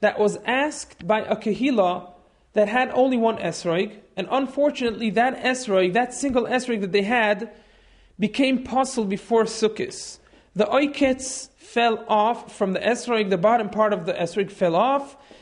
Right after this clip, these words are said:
and this is an esrog hachoser, and the halacha is that esrog hachoser is pasul in the first day of Yom Tiv, and it is kosher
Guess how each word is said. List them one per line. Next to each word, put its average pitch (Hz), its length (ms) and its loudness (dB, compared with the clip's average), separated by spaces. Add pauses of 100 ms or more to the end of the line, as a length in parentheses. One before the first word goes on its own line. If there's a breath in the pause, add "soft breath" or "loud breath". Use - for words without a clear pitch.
(180 loud breath)
and 196 140 0
this 254 160 2
is 247 140 -2
an 220 160 0
esrog 240 400 -2
hachoser, 233 760 0
and 190 120 -4
the 196 60 4
halacha 240 360 0
is 233 140 -2
that 208 160 -2
esrog 233 340 -4
hachoser 240 460 0
is 196 160 0
pasul 254 420 0
in 196 100 0
the 185 80 0
first 208 320 -2
day 208 120 4
of 175 120 2
Yom 160 200 -2
Tiv, 285 260 -2 (640 soft breath)
and 262 260 2
it 226 100 2
is 262 200 2
kosher 226 720 0